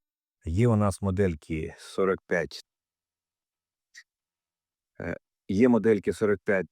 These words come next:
Jeep сорок п'ять тридцять Р, і є без букви R. R — це новіше, це у нас захист від повторного запуску,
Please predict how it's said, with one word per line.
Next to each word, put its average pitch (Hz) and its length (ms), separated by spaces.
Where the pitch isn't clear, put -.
Jeep 92 480
сорок 92 220
п'ять 90 200
тридцять 92 440
Р, 185 340
і 92 140
є 143 160
без 95 240
букви 87 380
R. 78 160
R — 113 200
це 104 120
новіше, 185 460
це - 180
у 107 80
нас 104 160
захист 95 440
від 92 120
повторного 95 520
запуску, 90 580